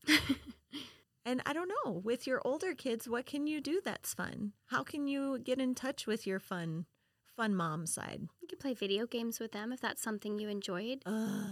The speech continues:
Speaker 1: You can bring them into your hobbies that you did before they were, uh, before they were born, really, because most people kind of put that away, like Tiffany said. I've kind of used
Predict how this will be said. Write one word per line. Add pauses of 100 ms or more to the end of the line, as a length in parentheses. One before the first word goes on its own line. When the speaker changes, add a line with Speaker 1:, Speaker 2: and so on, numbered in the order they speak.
Speaker 1:
You
can
bring
them
into
your
hobbies
that
you
did
before
they
were, (720)
uh,
before
they
were
born,
really,
because (360)
most
people
kind
of
put
that
away,
like
Tiffany
said. (480)
I've
kind
of
used